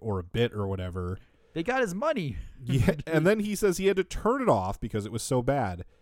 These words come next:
Speaker 1: And like you just pointed out, doesn't matter. Vince has your money now. Doesn't
Speaker 2: <laughs>
Speaker 1: doesn't give a
Speaker 2: Right.
Speaker 1: fuck if you turned it off, Eric. You moron.
Speaker 2: Y-, y-, that's you saying,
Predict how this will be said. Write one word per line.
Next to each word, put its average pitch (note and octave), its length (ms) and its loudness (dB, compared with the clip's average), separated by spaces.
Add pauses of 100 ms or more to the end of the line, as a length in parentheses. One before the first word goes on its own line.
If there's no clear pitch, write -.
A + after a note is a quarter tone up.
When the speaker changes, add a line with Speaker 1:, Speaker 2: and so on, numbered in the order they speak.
(280)
Speaker 1:
And B2 160 0
like E3 160 4
you G#3+ 80 0
just A3 160 -4
pointed A#3+ 220 4
out, A#3+ 200 4 (160)
doesn't E3+ 300 2
matter. D#3+ 280 4
Vince C3 260 -2
has D3 240 2
your C#3+ 80 2
money B2+ 260 4
now. F2 320 -6 (120)
Doesn't F3 280 6 (140)
Speaker 2:
<laughs> D4+ 160 -2
Speaker 1:
doesn't E3 300 4
give F3+ 120 4
a D#3+ 40 6
Speaker 2:
Right. - 80 6
Speaker 1:
fuck - 360 2
if C3 140 0
you A#2+ 100 0
turned B2+ 240 0
it A2+ 80 4
off, G#2+ 260 4
Eric. F#2+ 420 -6 (220)
You G#2 120 -10 (180)
moron. A2 720 0 (320)
Speaker 2:
Y-, G3+ 240 -12 (160)
y-, D#3 160 -16
that's F3 240 -2
you G#3 200 -2
saying, F3 360 -2